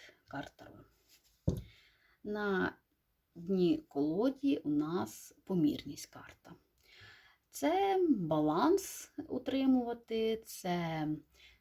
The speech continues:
певні емоції, це така, знаєте, спокійний,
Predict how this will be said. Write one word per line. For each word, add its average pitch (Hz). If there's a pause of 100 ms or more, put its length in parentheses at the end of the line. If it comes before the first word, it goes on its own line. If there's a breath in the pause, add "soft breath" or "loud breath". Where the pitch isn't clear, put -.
(140)
певні 156
емоції, 247 (1300 soft breath)
це 165
така, 165
знаєте, 175
спокійний, 285